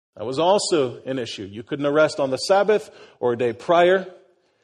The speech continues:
and you could not arrest at night. You cannot have a good trial in the middle of the night. Secondly, the arrest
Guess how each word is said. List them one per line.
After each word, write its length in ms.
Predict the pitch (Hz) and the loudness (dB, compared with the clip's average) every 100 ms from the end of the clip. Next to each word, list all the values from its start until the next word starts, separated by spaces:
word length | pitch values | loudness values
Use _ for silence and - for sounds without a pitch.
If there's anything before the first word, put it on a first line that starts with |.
| _ _ _ | _ _ _
and 140 | 123 95 | -12 -10
you 80 | |
could 260 | 107 - 208 | -12 0 2
not 180 | 190 180 | 4 2
arrest 300 | 170 165 - | 2 0 0
at 80 | 143 | 0
night. 280 | 135 101 - | 0 -2 -6
You 140 | 151 | -12
cannot 680 | 202 - 240 247 226 214 - | -10 -6 -2 0 0 -2 -4
have 340 | 185 190 165 | -2 0 0
a 40 | 160 | -2
good 340 | 147 202 160 | 0 0 0
trial 520 | - 208 190 156 139 | -4 -2 0 2 2
in 180 | 143 160 | 0 -4
the 80 | 147 | -2
middle 560 | 156 185 185 180 185 - - | -2 0 2 2 -2 -6 0
of 400 | 147 131 127 - | 0 0 -8 -16
the 240 | 123 156 151 | -6 -2 -2
night. 480 | 147 107 95 - - _ _ _ _ _ _ _ _ _ _ _ _ _ | -2 -4 -8 -16 -18 _ _ _ _ _ _ _ _ _ _ _ _ _
Secondly, 680 | - 202 208 160 139 156 185 _ _ _ _ _ _ _ _ _ _ _ _ | -2 2 4 4 2 -2 -8 _ _ _ _ _ _ _ _ _ _ _ _
the 400 | 127 170 165 151 | -6 -2 -2 0
arrest 840 | 165 151 151 202 175 170 - - | 0 2 4 4 4 0 -6 -16